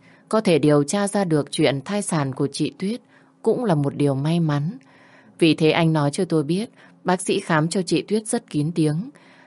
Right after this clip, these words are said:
Đáng lý không dễ dàng tiết lộ điều gì cho mợ Út biết. Nhưng nếu như mợ Út không phải là thầy của vị bác sĩ đó, thì khó mà biết được sự thật. Vậy là trong cái rủi còn có cái may.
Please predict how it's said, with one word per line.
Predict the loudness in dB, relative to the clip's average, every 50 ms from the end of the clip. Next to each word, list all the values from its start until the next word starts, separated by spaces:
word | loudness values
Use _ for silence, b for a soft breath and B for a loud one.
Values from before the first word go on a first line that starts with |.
| B B
Đáng | 0 2 2 2
lý | 2 2 2 2 0 -2
không | -4 -2 -2 0 0 0
dễ | -2 -2 -4 -2
dàng | -2 0 -2 -2 -2
tiết | -4 -4 -6 -4 -2
lộ | -2 -2 -2 0
điều | 0 0 0 0
gì | 0 0 0 0 0 0
cho | -2 -2
mợ | 0 2 2 2 2 2
Út | 0 0 0 -2
biết. | -2 -2 -2 -2 -6 _ b b b b b b b b b b b b b 0
Nhưng | 2 4 4 4 4 2 0 -2 -4 -6 -8 -10 -14 _ -20 _ _ _ -20 _ 0
nếu | 2 4 4
như | 4 4 4
mợ | 4 4 2 2 2 0
Út | -2 -2 -2 -4 -6
không | -6 -6 -4
phải | 0 0 0 2
là | 2 0 0 -2 -2
thầy | 0 2 2 2
của | 2 0 -4 -2
vị | 0 -2 -2 -2 -4
bác | -10 -10 -8
sĩ | -6 -8 -6 -4 -4
đó, | -4 -4 -4 -4 -8 -10 -16 b b b b b b b b b b
thì | 2 4 4 4
khó | 2 0 0 2 2 2 0 -4 -6 -2
mà | 0 0 0
biết | 2 0 -2 -2 -2
được | -2 -2 -2 -2
sự | -4 -2 0 0 -2 -2
thật. | -4 -6 -6 -6 -8 -16 _ _ _ _ b b b b b b b b b b b b 0
Vậy | 2 4 4
là | 6 4 4 2
trong | 2 2 0 0
cái | 0 -2 -2
rủi | 0 2 2 2 2 2
còn | 0 0 -2 -2 -2 0
có | -2 -4 -4
cái | -2 -4 -4
may. | -2 0 0 0 0 0 -2